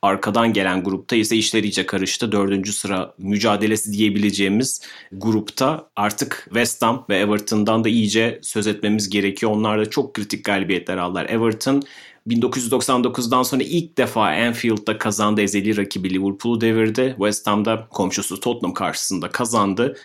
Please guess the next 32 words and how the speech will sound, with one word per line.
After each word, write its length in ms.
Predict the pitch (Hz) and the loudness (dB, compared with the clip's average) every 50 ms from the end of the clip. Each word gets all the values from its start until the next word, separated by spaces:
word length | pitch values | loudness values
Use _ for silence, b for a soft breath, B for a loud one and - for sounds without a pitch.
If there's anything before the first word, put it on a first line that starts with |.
| B B | B B
ve 320 | 104 110 113 117 117 - - _ | 0 2 2 2 0 -4 -10 _
artık 600 | - 117 113 110 - - 143 139 - - - _ - | -2 -2 -2 0 0 -2 -4 -4 -4 -12 -16 _ -2
hem 280 | - 143 147 165 151 - | 2 4 4 4 4 4
Liverpool 340 | 139 143 143 147 143 147 139 | 4 6 6 6 4 4 2
ve 80 | 139 139 | 2 4
Tottenham 280 | 147 135 135 139 135 | 4 2 4 2 2
için 180 | 131 131 - 131 | 2 2 -2 -4
kötü 220 | - 131 - 120 | -4 -4 -4 -2
gidiş 240 | 127 127 127 - - | 0 0 0 0 0
devam 280 | 131 123 123 127 127 127 | 2 4 4 4 4 4
ediyor 200 | 117 156 156 135 | 2 2 0 2
hem 120 | 123 120 | 2 2
de 60 | 107 104 | 0 0
bu 80 | 107 107 | -2 -2
takımların 500 | - 107 107 - 107 104 104 107 117 117 | -4 -6 -4 -2 0 0 2 2 2 2
artık 460 | 101 95 101 107 - 123 117 - - | 2 0 0 -2 -4 -6 -8 -8 -8
ilk 300 | - 107 104 104 - - | -4 -4 -4 -4 -4 0
dört 420 | - 113 113 110 - - - - - - | 2 2 2 2 -2 -8 -14 -16 -16 -8
iddiası 640 | - - 104 95 95 113 110 104 104 104 - - 127 | -4 -2 -2 -2 2 2 4 4 4 2 0 0 0
için 440 | 113 104 - - 139 135 143 143 - - | 0 0 2 2 2 2 2 0 -2 -2
yarışın 320 | - 104 107 107 107 156 147 | 2 2 2 4 4 4 4
içerisinde 440 | - - 131 113 104 - 113 110 104 | 4 4 2 2 2 0 2 2 2
olduğunu 260 | 98 101 123 139 143 | 2 2 2 0 0
söylememiz 500 | - - 104 104 101 98 98 110 113 110 | 0 0 0 2 2 2 2 0 0 0
gerekiyor. 540 | 110 104 98 95 95 - - 139 151 151 B B B B B B | 2 2 2 2 -2 0 0 0 0 0 B B B B B B
Bütün 320 | 147 165 160 - 175 151 | -4 -2 -2 0 0 2
bunları 320 | 143 135 127 123 123 120 - | 2 2 4 4 2 2 2
konuşacağız. 680 | - 131 131 127 117 113 107 113 - 147 151 - - B B B B B | 2 4 4 4 2 2 2 4 4 4 2 0 -6 B B B B B
Önce 560 | 170 170 143 131 113 110 120 120 139 - - - | 4 6 6 6 4 4 4 2 2 0 -4 -8
sıcak 420 | - - - 123 143 127 117 - | -8 -4 0 2 2 2 2 2
maçtan, 400 | 101 92 90 - - 95 90 92 | -2 -2 -2 -2 -2 -2 -2 0
pazar 340 | - 117 107 110 113 113 | 0 0 2 4 4 4